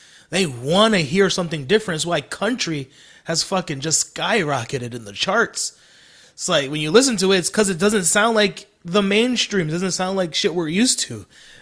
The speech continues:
So <laughs> that's kinda what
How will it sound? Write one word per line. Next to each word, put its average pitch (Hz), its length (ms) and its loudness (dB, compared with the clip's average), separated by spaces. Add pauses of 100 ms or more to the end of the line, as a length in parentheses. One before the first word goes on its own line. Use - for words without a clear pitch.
(180)
So 170 420 4 (540)
<laughs> - 500 -20
that's 165 440 2
kinda 196 360 2
what 170 560 2